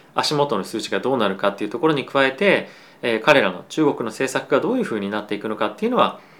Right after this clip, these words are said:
まあ、ここ本当に重要なポイントに今後なってくると思うので、えー、見ていきたいと思います。まあ、あとはですね、中国については、あの、今回オミクロン入ってきたということで、おそらくですね、彼らも、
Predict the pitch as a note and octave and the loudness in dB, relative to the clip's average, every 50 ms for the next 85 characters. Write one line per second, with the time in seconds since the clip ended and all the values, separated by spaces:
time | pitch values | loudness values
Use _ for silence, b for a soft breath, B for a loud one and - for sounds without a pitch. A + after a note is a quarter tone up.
0 | B B - D#3+ D3+ D#3 D#3+ C#3+ D3 D3+ D3+ D3 D3 D3 C#3 B2+ A#2 B2 B2+ B2+ | B B -4 -2 2 2 2 2 2 2 0 2 2 2 2 2 2 2 2 2
1 | B2 B2 A#2+ A#2+ - A#2+ A2+ - - A2+ B2+ C3+ - - A#2+ A#2 A2 G#2+ G#2+ A#2 | 2 2 0 0 -2 -2 -4 -4 -4 -6 -6 -8 -8 -6 -4 -2 0 2 2 2
2 | A2+ - G#2 - - G2+ F#2 - G2 G2+ G2+ G2 G2 - F#3 F#3+ F3+ A2+ - B | 0 0 -4 -6 -6 -6 -6 -6 -6 -6 -4 -4 -4 0 2 4 4 2 2 B
3 | B B B B B B - A2 G2+ G2 F#2+ F#2+ - - F#2+ - - - F#2+ F2+ | B B B B B B -6 -4 -4 -4 -4 -6 -8 -12 -12 -10 -6 -4 -4 -4
4 | - - G2 F2+ F#2 G#2 G#2 G2 F#2+ - - - A#2+ B2+ E3 G#3+ A3 D4 A#3+ D#3+ | -4 -8 -10 -10 -12 -12 -10 -10 -10 -12 -12 -10 -2 0 0 0 2 0 0 0
5 | A2 - G#2+ G#2+ - - A3+ A3+ A3+ F3+ D3 B2+ - - C3+ B2 - A#2 G2 G2+ | -2 -2 -6 -6 -4 -2 0 2 2 2 2 -2 -2 -2 -4 -2 0 0 2 4
6 | A2 A2 G#2 F#2+ B B B B B B B B B B2 A#2+ A2+ A2+ A2+ - G#3+ | 6 4 4 2 B B B B B B B B B 2 2 2 2 2 2 2
7 | F#3+ - B2 D3+ F#3 F#3 E3+ - A2 F#2+ - A#2+ A#2+ A#2+ - A#2+ - - F#2+ - | 4 4 4 4 4 2 2 2 0 2 2 0 0 0 -4 -10 -8 -6 -6 -6
8 | - - G2 F#2+ - G#2 G2+ G2+ G#2+ A2+ G#2+ G2+ G2 B B B B B B B | -6 -8 -8 -8 -6 -6 -4 0 2 2 0 0 -2 B B B B B B B
9 | B B B - D3 C#3 - - D#4 - - G2 G#2 - - G2+ F#2+ - G#3 G#3 | B B B -6 -6 -4 -2 -2 -2 -2 -2 -4 -6 -6 -6 -8 -2 2 4 6
10 | G3 E3+ D3+ D3 E3 F3+ D#3+ A#2+ F#2 - - | 6 6 4 2 2 2 2 2 0 -4 -10